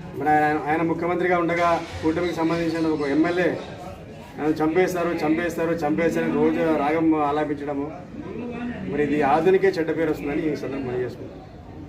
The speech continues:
ఎందుకంటే ఆధునిలో ఎప్పుడో ముప్పై ఏళ్ళ కింద మటర్ల సంస్కృతి ఉండేది, హత్యల సంస్కృతి, ఫ్యాక్షనిజం ఉండేది. మరి ముప్పై ఏళ్ళ నుంచి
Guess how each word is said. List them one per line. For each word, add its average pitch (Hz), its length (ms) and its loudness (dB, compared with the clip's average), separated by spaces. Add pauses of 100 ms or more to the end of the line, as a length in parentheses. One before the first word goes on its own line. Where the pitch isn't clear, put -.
(400)
ఎందుకంటే 160 280 2
ఆధునిలో 170 320 4
ఎప్పుడో 165 220 2
ముప్పై 160 280 2
ఏళ్ళ 165 100 2
కింద 170 140 0
మటర్ల 156 360 2
సంస్కృతి 147 440 -2
ఉండేది, 139 260 -2
హత్యల 165 480 -4
సంస్కృతి, 143 520 -4
ఫ్యాక్షనిజం 135 440 -2
ఉండేది. 123 400 -4 (840)
మరి 151 100 -2
ముప్పై 156 280 2
ఏళ్ళ 170 120 2
నుంచి 165 440 4